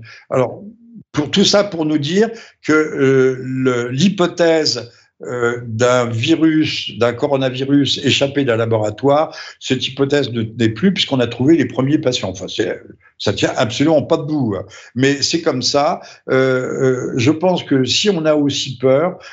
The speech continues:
parce qu'il n'y a pas que la volonté de, euh, de limiter, de, de dépopulation, comme, euh, comme on le dit, euh, comme on peut le dire.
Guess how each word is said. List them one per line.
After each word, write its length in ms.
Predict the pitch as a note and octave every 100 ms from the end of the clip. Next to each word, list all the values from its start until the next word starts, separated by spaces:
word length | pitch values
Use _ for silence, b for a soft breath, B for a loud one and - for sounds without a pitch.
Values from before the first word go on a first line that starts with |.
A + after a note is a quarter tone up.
| B
parce 140 | A2+ -
qu'il 160 | C#3
n'y 100 | B2+
a 60 | A#2
pas 180 | C#3 D3
que 140 | -
la 80 | A2+
volonté 680 | A2+ A2+ A#2+ A#2 C3 C3 B2+
de, 200 | A2+ A2 B B
euh, 680 | A2+ A2+ A2+ A2 A2 A2 A2
de 120 | A2
limiter, 640 | A#2 A2+ A#2+ A#2 A2+ C3 B2+
de, 200 | A2+ G#2
de 180 | G#2
dépopulation, 960 | A#2 C3 C3 C3 - A#2 A2+ - C#3 C3+
comme, 360 | - G2+ G#2 G2 B B -
euh, 380 | A2 G#2+ G#2+ A2
comme 260 | A2 A2+ A2
on 100 | A#2+
le 80 |
dit, 460 | A#2 C#3+ D#3+ D3+ B2+
euh, 120 | G#2+
comme 220 | G2+ A#2
on 60 | A2+
peut 140 | A2
le 40 | C#3
dire. 320 | E3 F3+ -